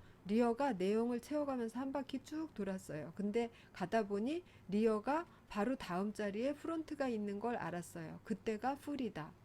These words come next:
그리고 원소 개수로는 맥스 개수 마이너스 일 개, 어, 들어있는 상태다. 그러면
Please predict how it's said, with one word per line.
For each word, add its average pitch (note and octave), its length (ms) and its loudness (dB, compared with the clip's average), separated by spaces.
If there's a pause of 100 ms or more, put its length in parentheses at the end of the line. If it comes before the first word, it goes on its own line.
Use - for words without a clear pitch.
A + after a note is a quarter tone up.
(880)
그리고 G#3+ 320 4
원소 F#3+ 360 2
개수로는 G#3 720 -2 (160)
맥스 F3 420 -2
개수 A3 360 -2
마이너스 F3+ 500 -4
일 A3 340 -2
개, A#3+ 320 0 (420)
어, E3 160 -4 (240)
들어있는 G#3 560 0
상태다. B3 580 -6 (720)
그러면 G3 520 0